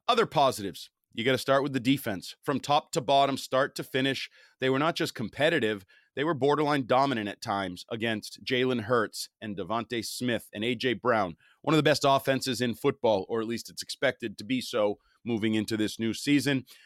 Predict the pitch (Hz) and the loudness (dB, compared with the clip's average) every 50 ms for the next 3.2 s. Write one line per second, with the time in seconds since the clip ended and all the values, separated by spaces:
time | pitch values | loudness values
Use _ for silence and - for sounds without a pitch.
0 | - _ _ - 131 127 123 120 - - 156 170 170 160 - 165 147 - 175 175 | -20 _ _ 0 2 2 2 2 2 2 4 4 4 4 2 0 0 2 2 2
1 | 175 170 151 160 143 143 131 127 131 139 151 131 113 - 147 151 147 143 139 - | 2 4 4 2 2 4 2 2 2 2 0 0 0 0 0 2 2 2 0 0
2 | - 151 143 147 143 - 135 131 135 143 151 - - 143 139 135 110 127 127 120 | 0 2 2 2 2 0 -2 0 2 2 0 0 -2 -4 -4 -2 0 2 2 4
3 | 117 110 107 - | 4 2 0 -2